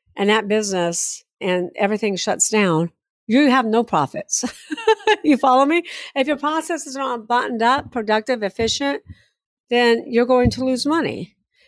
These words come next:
If your proprietary isn't protected and you're in court spending hundreds of thousands of dollars fighting, and that's what it gets up to a lot of times, because nobody wins when you go to court, only the attorneys win. So you have to operate on all five Ps in which to maximize profitability.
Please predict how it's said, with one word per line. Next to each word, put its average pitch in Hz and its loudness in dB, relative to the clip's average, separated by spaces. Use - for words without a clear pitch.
If 220 0
your 269 2
proprietary 277 -2
isn't 233 -6
protected 262 -6
and 220 -4
you're 208 -2
in 240 -4
court 269 -2
spending 226 -4
hundreds 240 -10
of 214 -8
thousands 214 -4
of 196 -6
dollars 220 2
fighting, 208 0
and 190 -4
that's 254 -2
what 240 -4
it 196 -4
gets 185 -4
up 285 -6
to 156 -4
a 180 -2
lot 185 2
of 175 -8
times, 233 -2
because 311 -6
nobody 349 -2
wins 202 -4
when 170 -10
you 156 -8
go 160 -6
to 156 -6
court, 247 -2
only 277 -4
the 269 -2
attorneys 247 -2
win. - -16
So 233 2
you 247 0
have 302 -2
to - -8
operate 254 -2
on 202 -6
all 226 -4
five 208 -4
Ps 180 -4
in 208 -6
which - -4
to 220 -8
maximize 170 -10
profitability. 214 -8